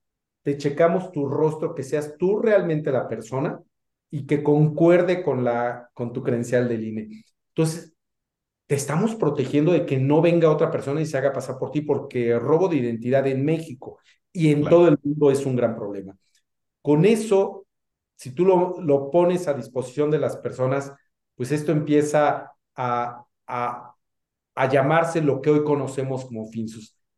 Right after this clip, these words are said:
Speaker 1: Entonces, hoy Finsus es la plataforma digital que te va a permitir justamente, eh, proteger tu dinero, darte los mejores rendimientos,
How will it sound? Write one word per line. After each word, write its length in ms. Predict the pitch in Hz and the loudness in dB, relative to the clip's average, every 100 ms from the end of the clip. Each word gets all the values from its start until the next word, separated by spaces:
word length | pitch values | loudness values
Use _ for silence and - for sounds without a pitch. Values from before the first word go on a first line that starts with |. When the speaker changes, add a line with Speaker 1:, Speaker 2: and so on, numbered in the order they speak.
| _ | _
Speaker 1:
Entonces, 280 | 156 - - | -4 -4 0
hoy 200 | 180 226 | 4 6
Finsus 600 | 214 220 220 214 214 - - _ | 6 2 4 0 -2 -8 -18 _
es 140 | 175 | 0
la 140 | 185 185 | 0 2
plataforma 540 | 165 147 175 175 175 | 0 0 -4 -2 -2
digital 640 | 156 - 147 156 160 160 - _ _ | -4 -8 -2 -2 -2 -6 -16 _ _
que 100 | 139 | -2
te 120 | 143 | 2
va 100 | 147 | 4
a 100 | 151 | 4
permitir 640 | 165 139 131 139 147 151 - _ - | 4 4 -2 -4 -4 -4 -12 _ -16
justamente, 920 | 180 190 165 156 151 151 143 143 139 _ _ - | -4 -2 0 0 -2 -2 -2 -2 -10 _ _ -6
eh, 640 | 127 127 127 123 127 127 | -2 2 2 0 -2 -2
proteger 420 | 139 139 147 180 175 | -2 0 0 0 2
tu 140 | 160 | 0
dinero, 600 | 143 151 165 185 - - _ _ _ _ _ _ - | 0 2 2 0 -4 -14 _ _ _ _ _ _ -6
darte 380 | 131 156 156 151 | -2 -2 0 -2
los 320 | 139 131 131 | 0 0 -2
mejores 460 | 131 131 165 180 | -6 0 0 2
rendimientos, 1000 | 135 139 127 120 135 160 170 233 226 - | 0 -2 -4 -4 -4 -4 -6 -8 -10 -14